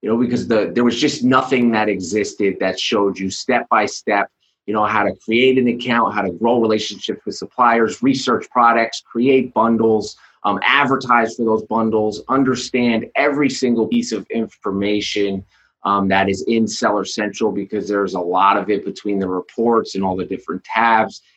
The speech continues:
It's just very in depth. And, you know, we wish we had that. And now we're in a position to create that for people who, who struggle. And we, we travel the country and we meet with all these sellers. So for the past two years,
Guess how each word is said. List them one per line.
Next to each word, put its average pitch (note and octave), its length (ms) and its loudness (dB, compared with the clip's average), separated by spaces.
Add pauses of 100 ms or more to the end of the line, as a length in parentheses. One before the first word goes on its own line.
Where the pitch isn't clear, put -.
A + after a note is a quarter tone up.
(140)
It's G2+ 160 -6
just G2 280 -6
very B2 440 2
in G#2 160 -2
depth. - 460 0 (340)
And, G#2 300 -2
you A2 60 2
know, A#2+ 80 2
we C#3+ 120 6
wish D#3+ 300 2
we B2+ 100 4
had A#2 340 2
that. F3+ 340 4
And A#2 140 4
now C3+ 280 4
we're B2+ 220 4
in A2+ 80 -2
a - 20 -14
position A2 440 -4
to - 100 -12
create G2 640 0
that E2 220 -4 (440)
for A2 160 0
people A#2+ 400 2
who, G#2 400 0
who A2+ 140 0
struggle. G#2 640 0
And G2+ 320 -4 (380)
we, C#3 340 6
we E3+ 220 0
travel F3 400 4
the C3 120 2
country E3 600 2 (300)
and B2+ 120 2
we C3+ 100 6
meet D#3 240 4
with C3+ 160 2
all B2+ 140 4
these A#2+ 240 2
sellers. A#2 420 4
So A#2 140 0
for C#3 100 -4
the B2+ 100 2
past D#3+ 480 0
two D3+ 200 4
years, B2 640 2